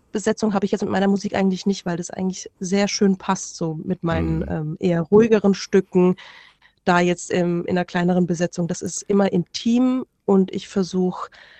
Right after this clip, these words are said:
Speaker 1: das Publikum wirklich mit reinzunehmen in meine Songs und erzähl auch ganz viel zwischen den Songs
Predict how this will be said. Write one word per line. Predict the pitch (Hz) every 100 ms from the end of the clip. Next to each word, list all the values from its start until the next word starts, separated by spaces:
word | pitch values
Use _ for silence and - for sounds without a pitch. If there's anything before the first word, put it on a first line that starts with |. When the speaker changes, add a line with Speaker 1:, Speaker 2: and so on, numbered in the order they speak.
| _
Speaker 1:
das | 208 -
Publikum | 220 - 208 - 190 190 185
wirklich | 202 196 190
mit | 190 190 -
reinzunehmen | 170 190 190 170 170 170
in |
meine | 175 165 170
Songs | - 170 185
und | - 175
erzähl | 190 - 214 202
auch | 190 -
ganz | 180 -
viel | 180
zwischen | - 180 185
den | 170 175
Songs | - 165 165 -